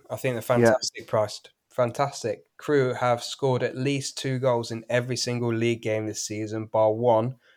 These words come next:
Speaker 1: and that was when they lost one nil to Bradford, their only defeat of the season. You know, just look at the games. They, they played Mansfield and not lost. They played Swindon and not lost. They
Speaker 2: Mm-hmm.
Speaker 1: played M K Dons and, and won. Uh, they played Wrexham and not lost. They played Gillingham and won.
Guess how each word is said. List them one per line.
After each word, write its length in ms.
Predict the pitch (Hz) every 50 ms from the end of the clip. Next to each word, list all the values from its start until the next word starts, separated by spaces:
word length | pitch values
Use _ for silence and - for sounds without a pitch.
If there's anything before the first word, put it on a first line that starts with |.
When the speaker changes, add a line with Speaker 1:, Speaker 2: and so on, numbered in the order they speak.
| _ _ _ _ _
Speaker 1:
and 100 | 110 110
that 120 | 113 98
was 140 | 110 107 113
when 120 | 117 113
they 120 | 110 110 110
lost 320 | 113 110 110 - - -
one 160 | 113 110 110
nil 160 | 107 110 107 104
to 140 | - -
Bradford, 500 | 98 - 120 117 117 117 - - 104 95
their 160 | 107 107 110 113
only 180 | 117 113 107
defeat 360 | 92 107 104 - - 113 110
of 60 | 82 90
the 80 | 107
season. 520 | - - 113 113 113 110 101 95 95 104 - _ _ _ _ _ _ _ _
You 60 | - 120
know, 40 | 117
just 220 | 117 - 160 - 196
look 180 | 208 196 -
at 80 | 196 -
the 80 | 120 117
games. 380 | 117 127 139 151 135 - -
They, 240 | - 117 113 104 62 - -
they 140 | 120 117 113
played 280 | - - 120 110 107 110
Mansfield 600 | 120 131 143 135 - - - 127 135 139 127 127
and 160 | 120 120 123
not 160 | 131 135 -
lost. 280 | 117 131 135 135 - -
They 80 | - -
played 240 | - - 104 104
Swindon 480 | - - - 131 131 131 131 135 131 131
and 100 | 131 127
not 180 | 131 127 - 120
lost. 400 | 127 131 135 135 - - - _ _ _ _ _ _ _ _ _
They 80 | - 113
Speaker 2:
Mm-hmm. 100 | 107 95
Speaker 1:
played 160 | 104 107 104
M 180 | 110 110 107 107
K 180 | - - 107 104
Dons 440 | 92 113 123 135 139 139 135 127 131
and, 300 | - 92 123 123 120 -
and 240 | 120 123 123 123
won. 320 | 127 131 131 135 139 135 - _ _ _ _ _ _ _ _ -
Uh, 200 | 104 104 104 95
they 100 | 98 101
played 280 | - - 101 101 95
Wrexham 400 | 110 131 - - - - 139 131
and 100 | 127 131
not 180 | 131 123 101 113
lost. 280 | 127 131 127 123 -
They 80 | - 98
played 320 | - - - 107 101 92 -
Gillingham 400 | - 127 131 131 131 131 131 131
and 140 | 131 127 127
won. 280 | 131 127 127 123 127